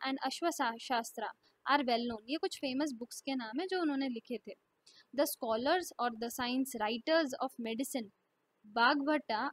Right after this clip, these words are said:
made valuable contribution through his work अष्टांग हृदय। अष्टांग हृदय भी एक फेमस बुक है जो कि बाघभट्टा ने लिखी है। In the field of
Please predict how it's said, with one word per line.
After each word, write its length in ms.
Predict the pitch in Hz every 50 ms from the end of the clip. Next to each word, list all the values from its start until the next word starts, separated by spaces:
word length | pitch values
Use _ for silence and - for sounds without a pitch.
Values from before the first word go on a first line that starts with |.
| 262 233 240
made 160 | 262 302 277
valuable 600 | 277 208 220 208 220 247 269 320 359 320 370 370 - -
contribution 600 | 269 262 262 240 - 269 240 247 240 240 - 302 320
through 300 | 320 - 277 277 277 285
his 120 | 294 277
work 240 | 247 226 226 262 294 - -
अष्टांग 460 | 240 247 - - - 285 294 311 302
हृदय। 340 | 247 - 226 214 214 196 - - _ _
अष्टांग 460 | - 262 - - 294 294 311 330 311 302
हृदय 260 | 302 262 302 294 294
भी 140 | 285 311 311
एक 120 | 294 294
फेमस 520 | _ - 277 247 240 247 262 262 - - -
बुक 200 | 208 214 240 247 _ - 254
है 160 | 240 254 277 - _ _ _ _ _ -
जो 140 | 226 254 240
कि 100 | 247 254
बाघभट्टा 580 | 226 226 226 240 - 262 262 - - 254 247
ने 120 | 254 254 247
लिखी 360 | 226 233 226 _ - 240 233
है। 160 | 247 277 349 - _ - - _ _ _ - 254
In 100 | 262 262
the 60 | 269 285
field 260 | - 285 269 262 302
of 80 | 359